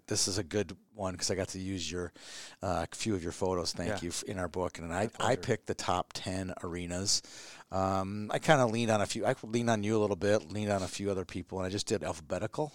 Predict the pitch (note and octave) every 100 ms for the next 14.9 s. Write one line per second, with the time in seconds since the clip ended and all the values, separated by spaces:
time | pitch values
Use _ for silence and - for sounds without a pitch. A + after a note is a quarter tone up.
0 | - - G2 A2 G2+ F2+ G2 D3+ C#3 A#2
1 | A2 G2+ G2 G2 - F#2+ F2+ E2+ - F#2
2 | F2+ D#2+ E2 - - - - - A#2+ E3+
3 | F#3+ A2+ A2+ - C3 A2+ - B2 G#2+ A2
4 | G#2 G2 G#2+ C3 D#3 D3+ C3 - B2+ A2+
5 | A2+ G#2+ G2 F#2+ A2+ C#3 B2 B2+ A#2+ A#2
6 | G#2+ G#2+ A2+ F#2+ G2 G2+ - - - -
7 | - - - G2 F#2+ G2+ G2+ - G#2 -
8 | G#2+ G2+ G2+ - G#2 - G2+ F#2 F#2 -
9 | F#2+ F#2+ A2 F#2+ G2 G2 F#2 F2+ - -
10 | F#2+ G2 G2 G2 F#2+ F#2 - G2 F#2+ F#2
11 | F2+ G2+ F#2 F#2 F2+ F#2 F2+ F#2 F#2 E2+
12 | F#2 F#2 F2+ - F2+ F2 E2+ - E2 E2+
13 | F2 - C#3+ A2+ G#2 - - C3+ A#2 G#2+
14 | F#2+ F2 F2+ D#2+ - B2 A2+ A#2+